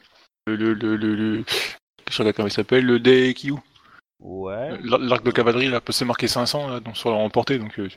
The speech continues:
Speaker 1: ça me
Speaker 2: Et
Speaker 1: paraît
Speaker 2: c'est,
Speaker 1: bizarre, quoi.
Speaker 2: c'est, c'est, c'est la version anglaise ou la version, euh
Speaker 1: Euh, anglaise.
Speaker 2: C'est en anglais ton, ton document ? Euh,
Speaker 1: Ouais,
Speaker 2: alors,
Speaker 1: c'est,
Speaker 2: c'est
Speaker 1: je, je l'ai récupéré dans le livre de, d'Agodo, là.
Speaker 2: Ouais. Dans ce cas, c'est, euh, c'est des pieds.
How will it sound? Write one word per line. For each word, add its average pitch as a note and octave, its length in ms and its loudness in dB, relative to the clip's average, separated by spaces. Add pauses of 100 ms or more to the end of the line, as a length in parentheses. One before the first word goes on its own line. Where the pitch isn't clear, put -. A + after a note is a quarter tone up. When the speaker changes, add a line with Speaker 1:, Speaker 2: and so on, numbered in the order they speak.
(120)
Speaker 1:
ça - 140 -8
me G#2 40 -6
Speaker 2:
Et - 20 -8
Speaker 1:
paraît G2+ 120 4
Speaker 2:
c'est, G#2 80 -4
Speaker 1:
bizarre, A2+ 200 2
quoi. A2 160 -2
Speaker 2:
c'est, - 280 -12
c'est, - 200 -18
c'est - 160 -12
la C3 140 -4
version C#3 400 -6
anglaise D#3+ 380 -2
ou - 40 -6
la C#3+ 120 0
version, C3 520 -8
euh G#2+ 600 -8 (140)
Speaker 1:
Euh, A2 400 4
anglaise. B2 380 4 (540)
Speaker 2:
C'est A2 60 -10
en A2 100 -8
anglais C3+ 240 -8
ton, D3 240 -10
ton C3+ 120 -12
document ? C#3 400 -12 (340)
Euh, G2+ 100 -6
Speaker 1:
Ouais, A2 100 6
Speaker 2:
alors, C3+ 120 4
Speaker 1:
c'est, B2+ 80 0
Speaker 2:
c'est A#2 200 2
Speaker 1:
je, A#2+ 200 -6
je A2 100 -6
l'ai C3 60 4
récupéré C3 400 2
dans B2+ 140 0
le B2 60 -4
livre A#2+ 180 -6
de, A2 920 0
d'Agodo, B2+ 300 0
là. C3+ 120 -2 (380)
Speaker 2:
Ouais. A2+ 240 -10 (720)
Dans B2 100 -10
ce A2+ 100 -14
cas, D#3 160 0
c'est, C#3+ 280 -6
euh, A2+ 600 -6
c'est G#2+ 180 -20
des G#2+ 100 -14
pieds. G#2 220 -20